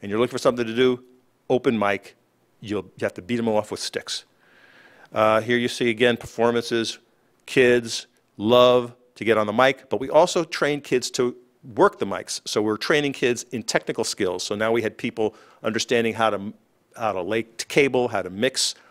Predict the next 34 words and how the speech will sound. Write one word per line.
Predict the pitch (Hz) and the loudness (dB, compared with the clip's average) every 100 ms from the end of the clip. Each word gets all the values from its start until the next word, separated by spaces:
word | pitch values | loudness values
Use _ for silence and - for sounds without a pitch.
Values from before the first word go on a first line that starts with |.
| _ - _ - | _ -20 _ -4
how | 101 | -2
to, | 101 101 104 | -2 -4 -8
uh, | 104 92 | -10 -10
do | 101 120 | -4 -2
the, | 117 | -2
the | - 104 104 117 | -4 -8 -8 -8
behind-the-scenes | 107 113 135 151 151 135 - 208 190 | -10 -4 2 2 0 -2 0 0 0
work | 120 104 101 _ _ _ _ _ - | 0 -2 -2 _ _ _ _ _ -2
that | 110 | 0
is | 110 | 4
often | 143 147 | 2 4
overlooked. | 127 120 165 160 - | 2 2 2 0 0
So | - 98 | -4 0
let, | 143 | 2
everybody | 151 143 151 | 2 4 2
thinks | 135 - 165 - | 2 -2 -4 -2
they | |
wanna | 127 131 120 | 0 0 2
get | 135 | 2
on | 131 | 2
the, | 117 117 | -2 -4
on | 117 | -4
the | 113 | 0
microphone | 131 127 - 110 | -2 -2 -4 -4
and | 104 | -2
be | 113 | -4
the | 110 | -2
next | 120 120 | 0 -2
M | 120 | -2
C | 123 107 | -4 0
Hammer | 113 120 113 | 2 2 0
or | 98 | 0
whatever, | 95 104 131 107 98 | 0 2 2 2 -2
or | 92 92 | -4 -6